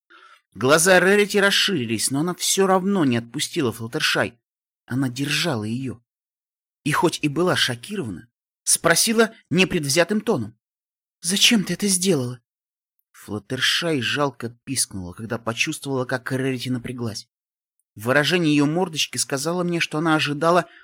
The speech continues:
быть отвергнутой, оттолкнутой, может быть, даже хуже, но тон ее голоса был решительным, когда она ответила: "Чтобы остановить войну!"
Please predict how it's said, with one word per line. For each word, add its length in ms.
быть 300
отвергнутой, 760
оттолкнутой, 920
может 360
быть, 120
даже 260
хуже, 420
но 180
тон 300
ее 160
голоса 500
был 200
решительным, 560
когда 340
она 160
ответила: 480
"Чтобы 400
остановить 640
войну!" 520